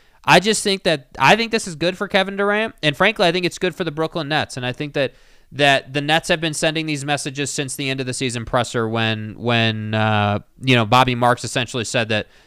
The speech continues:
that, you know, they're not gonna have conversations around Kyrie right now. That told me everything I need to know, which is we're probably moving on from him and we're tired of the drama.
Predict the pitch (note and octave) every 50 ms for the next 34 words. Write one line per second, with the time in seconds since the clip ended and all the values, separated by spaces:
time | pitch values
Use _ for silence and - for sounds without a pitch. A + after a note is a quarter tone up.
0 | _ _ A#2+ A2 B2 A#2 A2+ A2 G2+ - - - B2+ C3 A#2 A2 G#2 G2+ G2+ F#2+
1 | G2+ A2 B2+ B2+ B2 A#2+ A#2+ A#2+ B2 B2 A#2+ A#2 - - B2 A#2 A2+ - - C3+
2 | B2 A2+ A2+ - - B2+ A2+ A2 - A#2 G#2 A2 A2 A2 G#2+ G#2+ G2+ - A#2+ G#2+
3 | G#2 G#2+ A2 G#2+ G#2 G#2 G2+ G2+ D2 E2 G2 F2 C#2+ A1 - _ _ - C3+ C#3
4 | C#3 - - D3+ C#3 B2+ C3 B2+ B2 A#2 A#2+ A#2 - B2 A#2+ A2+ A2+ A2+ A2+ G#2+
5 | G#2 G#2+ A2 G#2+ G#2+ G#2 G#2 - - A#2+ G#2+ G2+ - - - - - - - C3
6 | B2 - C#3+ C3 C3 C3 C3 C3 C3 A#2+ B2+ A#2+ A2+ A#2 B2+ B2+ C3+ C3 B2+ C3+
7 | B2+ B2 A2+ G#2+ G#2 - C3 A2+ A2 G#2+ G2+ G2+ F#2+ G2 F#2 F2+ F2 E2+